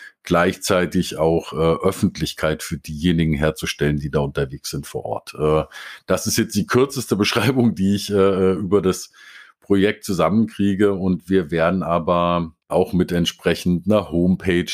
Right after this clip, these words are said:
die gibt's jetzt noch nicht, aber die ist gerade im Entstehen, und, äh, entsprechenden Möglichkeiten, sich auch sozusagen zu belesen, beziehungsweise die Dinge zu verstehen,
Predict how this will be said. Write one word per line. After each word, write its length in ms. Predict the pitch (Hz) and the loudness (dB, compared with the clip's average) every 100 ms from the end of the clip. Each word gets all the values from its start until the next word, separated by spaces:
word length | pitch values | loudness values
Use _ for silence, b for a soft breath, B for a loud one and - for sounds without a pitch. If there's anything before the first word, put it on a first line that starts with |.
| - | -8
die 80 | 73 | -10
gibt's 180 | - | -6
jetzt 160 | 85 - | -6 -4
noch 80 | 78 | 0
nicht, 300 | 113 135 85 | 0 0 -4
aber 180 | 78 78 | -4 -4
die 120 | 85 | -6
ist 120 | - | -6
gerade 240 | - 78 | -6 -4
im 80 | 73 | -6
Entstehen, 560 | 76 - - 98 98 95 B B B B B _ | -6 -6 0 2 2 -2 B B B B B _
und, 340 | 92 90 82 | 2 2 0
äh, 260 | - 92 90 | 0 2 2
entsprechenden 760 | 85 87 - 90 92 98 87 85 | -2 -4 -2 -2 0 0 2 2
Möglichkeiten, 760 | 87 92 98 - 92 87 92 82 | 2 0 -4 -4 -2 -2 -2 -4
sich 240 | 82 - | -6 -8
auch 160 | 82 - | -8 -8
sozusagen 440 | 87 82 80 82 | -10 -6 -6 -6
zu 220 | - 90 | -8 -4
belesen, 760 | 92 85 92 127 127 110 107 95 | -2 2 4 4 4 2 0 0
beziehungsweise 680 | 87 - 87 82 85 82 76 | -6 -6 -8 -6 -6 -6 -8
die 100 | 76 | -6
Dinge 240 | 85 87 | -2 -2
zu 140 | - | -4
verstehen, 580 | 85 82 - 80 90 82 | -10 -10 -6 0 0 -2